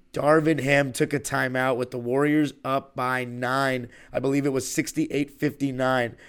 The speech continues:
Just absolute brilliance from Curry. And at this point, it was just,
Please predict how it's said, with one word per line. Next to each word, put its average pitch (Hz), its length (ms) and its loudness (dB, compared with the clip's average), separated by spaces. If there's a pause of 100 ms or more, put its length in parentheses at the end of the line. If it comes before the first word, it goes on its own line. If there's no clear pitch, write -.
(140)
Just 143 280 -8
absolute 151 840 4
brilliance 143 460 0
from 131 180 -6
Curry. 143 480 2 (240)
And 143 140 -2
at 127 260 -4
this 170 200 4
point, 180 420 0 (300)
it 170 100 -2
was 156 160 2
just, - 380 0